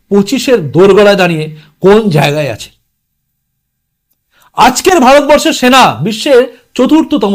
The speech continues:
জায়গায় চলে গেছে, সেদিন তা ছিল না। সেদিন সাঁইত্রিশ, আটত্রিশ, চল্লিশ এরকম জায়গায়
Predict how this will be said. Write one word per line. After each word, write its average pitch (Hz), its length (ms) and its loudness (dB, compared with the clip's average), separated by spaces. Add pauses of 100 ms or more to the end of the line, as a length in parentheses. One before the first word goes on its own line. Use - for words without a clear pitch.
(100)
জায়গায় 147 260 -2
চলে 120 180 -8
গেছে, 110 160 -16 (300)
সেদিন 160 340 -4
তা 180 80 -2 (100)
ছিল 127 120 -10 (120)
না। 104 40 -18 (600)
সেদিন 294 240 2 (120)
সাঁইত্রিশ, 302 540 0
আটত্রিশ, 294 440 -2
চল্লিশ 269 320 0
এরকম 240 340 0
জায়গায় 208 260 0